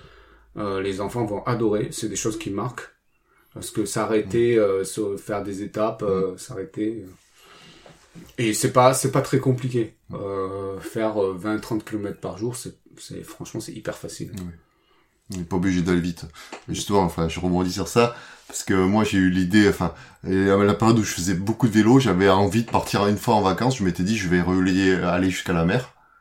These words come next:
Speaker 2: euh, jusqu'à
Speaker 1: La
Speaker 2: Sète,
Speaker 1: Méditerranée.
Speaker 2: la, ouais, la
Speaker 1: Ouais.
Speaker 2: mer Méditerranée, à vélo, en, en longeant le canal.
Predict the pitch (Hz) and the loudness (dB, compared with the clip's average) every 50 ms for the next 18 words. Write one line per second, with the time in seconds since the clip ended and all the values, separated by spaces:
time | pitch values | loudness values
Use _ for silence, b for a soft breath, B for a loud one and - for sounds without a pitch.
0 | b b b _ _ _ - 95 90 87 82 82 90 87 - - - 90 87 87 | b b b _ _ _ -6 -2 -2 0 0 -2 -2 -4 -4 0 2 2 4 6
1 | 87 85 85 82 82 82 80 80 - 104 107 120 123 123 107 107 117 135 131 - | 6 4 4 4 4 2 2 2 2 2 4 4 4 4 4 2 0 -2 -4 -6
2 | _ _ - 95 92 92 90 87 90 87 85 85 87 87 87 85 87 87 85 - | _ _ -8 -2 0 0 2 2 2 4 4 4 4 4 4 4 2 0 0 0
3 | 98 85 85 95 110 127 131 B B B B - 101 98 104 104 104 107 110 - | 0 0 2 2 2 0 -2 B B B B -2 0 4 4 6 6 4 2 2
4 | 92 92 90 90 90 87 87 85 87 85 85 85 82 85 85 87 90 90 90 113 | 0 2 2 4 4 4 4 4 2 2 2 2 2 2 2 2 2 2 0 0
5 | 113 113 - - 104 98 90 87 - | 0 0 0 0 -2 -2 -2 -2 -6